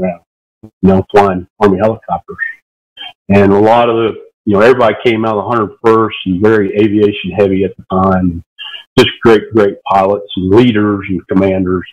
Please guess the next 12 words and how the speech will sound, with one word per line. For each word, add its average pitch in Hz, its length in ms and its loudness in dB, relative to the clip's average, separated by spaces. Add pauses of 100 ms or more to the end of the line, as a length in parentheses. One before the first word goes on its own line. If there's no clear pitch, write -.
(880)
But 120 360 6 (600)
what 151 200 6
it 147 100 2
is 147 240 0
today, 120 480 2
it, - 140 -4 (220)
it - 20 4
is 117 240 0
a 104 180 0 (100)
civilian 127 720 2 (140)
M 123 240 2
D 123 320 0